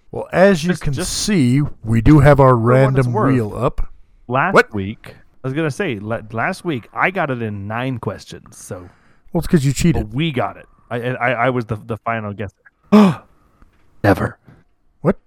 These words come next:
Speaker 1: Yeah, that's what, that's what somebody that cheated would say. But anyways, uh, we forgot to talk about this at the top of the show.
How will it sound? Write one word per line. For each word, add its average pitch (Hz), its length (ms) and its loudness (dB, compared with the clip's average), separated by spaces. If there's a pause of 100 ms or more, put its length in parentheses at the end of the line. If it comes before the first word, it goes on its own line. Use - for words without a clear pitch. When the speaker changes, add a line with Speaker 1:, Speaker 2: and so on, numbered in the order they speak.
(120)
Speaker 1:
Yeah, 117 720 4
that's 117 220 0
what, 113 120 2 (240)
that's 117 200 2
what 120 100 4
somebody 113 320 2
that 101 160 -2
cheated 101 320 -2
would 95 160 -4
say. 90 240 -4 (280)
But 143 100 4
anyways, 151 460 4
uh, 113 240 4
we 123 140 2
forgot 127 360 2
to - 60 2
talk 127 240 4
about 120 200 4
this 120 200 2
at 113 120 0
the 107 60 0
top 117 280 6
of 104 60 6
the 110 100 6
show. 110 480 2